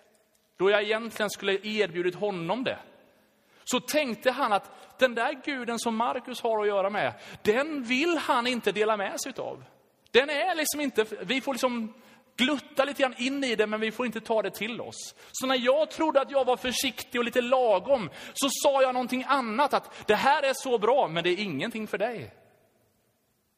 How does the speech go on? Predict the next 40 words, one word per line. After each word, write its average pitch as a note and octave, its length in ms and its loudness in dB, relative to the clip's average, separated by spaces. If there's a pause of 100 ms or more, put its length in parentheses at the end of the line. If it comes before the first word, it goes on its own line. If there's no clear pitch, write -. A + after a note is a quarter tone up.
(840)
Kanske C#4 300 4
det C4 80 2
är C4+ 140 4
så C4 140 -2
att A#3+ 120 -4
du B3+ 100 0
och C#4 100 0
jag, C4 140 6
vi A3+ 120 0
pratar B3+ 480 2 (360)
jättemycket C#4 540 -4
om D4+ 140 2
vår C4+ 100 4
nya A#3+ 340 2
bil A#3 360 0
eller F3+ 220 2 (260)
vårt B3+ 220 4
fritidsintresse. A#3 1080 0
Vi A3+ 100 -4
bara: A3 380 2
"Åh, C#4+ 280 6
det A#3+ 60 -4
kan D4 100 -4
vi D4+ 60 -2
prata C#4+ 220 0
mycket B3 180 -6
som F#3+ 100 -6
helst A#3+ 280 -4
om, F#3 120 0
och D#3+ 140 -2 (140)
det - 80 0
här B3 200 2
måste E4+ 260 -4
du C#4 80 -8
testa, A#3 400 0
det E3 80 -2
här A#3+ 260 -2
måste F4+ 280 -8
du B3+ 80 -8
pröva." F3 500 0